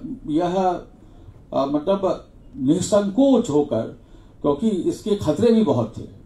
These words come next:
जो खतरे मंटो को भी झेलने पड़े थे उर्दू में, तो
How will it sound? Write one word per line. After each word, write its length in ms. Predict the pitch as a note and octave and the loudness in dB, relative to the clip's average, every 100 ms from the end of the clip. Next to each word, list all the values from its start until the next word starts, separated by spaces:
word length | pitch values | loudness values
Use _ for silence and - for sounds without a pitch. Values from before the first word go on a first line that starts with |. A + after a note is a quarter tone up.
| - C3+ | -8 -4
जो 100 | E3 | -2
खतरे 360 | E3 D#3 F#3 | -2 -2 -2
मंटो 320 | D#3 D#3 D3+ | -2 -2 -2
को 140 | G3+ F#3 | -2 0
भी 100 | F3 | 0
झेलने 320 | C#3+ C#3+ C#3+ | 0 0 0
पड़े 300 | B2 A#2+ A2 | -2 -4 -4
थे 60 | C3+ | -4
उर्दू 280 | A#2 A2+ A2+ | -6 -6 -6
में, 280 | A2 G3 - - - - - - | -8 -10 -12 -20 -20 -20 -20 -8
तो 340 | G3+ A#3+ G#3+ | -2 2 0